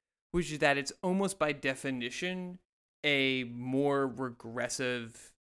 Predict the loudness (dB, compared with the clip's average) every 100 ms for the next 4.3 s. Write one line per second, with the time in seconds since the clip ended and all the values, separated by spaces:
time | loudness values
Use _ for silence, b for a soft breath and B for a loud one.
0 | _ 4 6 6 6 6 6 4 2 0
1 | 0 0 0 -2 0 2 0 0 0 0
2 | 0 0 -4 -6 -10 -12 -12 -8 -4 -2
3 | -4 -6 -14 _ _ _ _ _ 6 6
4 | 6 2